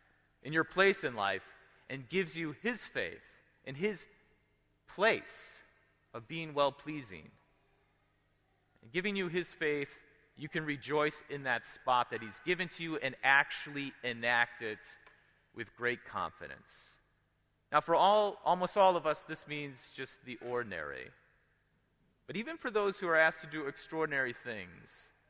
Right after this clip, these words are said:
to those people, they seem ordinary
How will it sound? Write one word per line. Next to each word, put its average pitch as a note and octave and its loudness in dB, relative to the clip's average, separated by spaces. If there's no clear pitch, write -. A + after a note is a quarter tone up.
to C3+ -2
those G#3+ 2
people, G2+ -10
they C3 -2
seem C#3 -8
ordinary G#2 -2